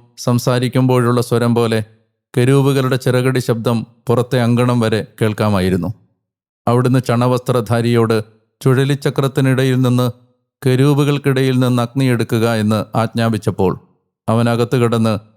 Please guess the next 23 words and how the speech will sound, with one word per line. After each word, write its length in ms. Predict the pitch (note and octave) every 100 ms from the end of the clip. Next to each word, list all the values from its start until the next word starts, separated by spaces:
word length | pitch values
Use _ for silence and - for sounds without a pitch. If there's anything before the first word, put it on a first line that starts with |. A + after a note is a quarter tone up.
| -
ചക്രത്തിന് 500 | A#2+ - A#2 C3+ A#2
സമീപം 500 | A#2+ A2+ A2 G#2 G2 -
നിന്നു. 260 | G#2 F#2+ E2+ - _ _ _ _ _
കെരൂബുകളിൽ 640 | C3+ C3 D3+ D3+ D#3+ D#3 D3+
നിന്നുള്ള 360 | D3 D3 C#3 C3+ - _ _
ഒരു 200 | B2+ C3
കെരൂബ് 440 | C#3 C3 B2+ A2 F#2 - _ _ _ _ -
കെരൂബുകൾക്കിടയിലുള്ള 1080 | B2 C#3 C#3 C3+ C#3 - B2 C#3 C3+ C3 B2+
അഗ്നിയിലേക്ക് 640 | A#2+ B2+ B2+ A#2+ A#2 A#2+ A2+ -
തൻ്റെ 240 | - A2+
കൈ 160 | A2+ A2+ A#2+
നീട്ടി 340 | B2 A2+ A#2 A2+ -
അത് 140 | A#2 A#2
കോരിയെടുത്ത് 680 | A#2 A#2+ B2 A2+ G#2+ - F2 - _ _ _ -
ചണവസ്ത്രധാരിയുടെ 1000 | A#2+ B2+ C3 A#2+ C3 B2 B2+ B2 B2 A#2+
കൈവെള്ളയിലേക്ക് 720 | A#2+ A#2 B2 A#2+ A#2 A2+ G#2+ G#2+
വെച്ചു. 260 | G2 - - _ _ _ _ _ -
അവനത് 360 | A#2 B2 A2+
സ്വീകരിച്ച് 540 | A2+ B2 A#2 A2+ G2+ G2
പുറത്തുപോയി. 520 | A2 G#2+ G#2 F#2 D2 _ _ _ _ -
കെരൂബുകളുടെ 640 | A#2+ B2+ B2+ C3 B2 B2
ചിറകിൻ 360 | B2 B2 B2 B2
കീഴിൽ 320 | A#2+ A#2 A2+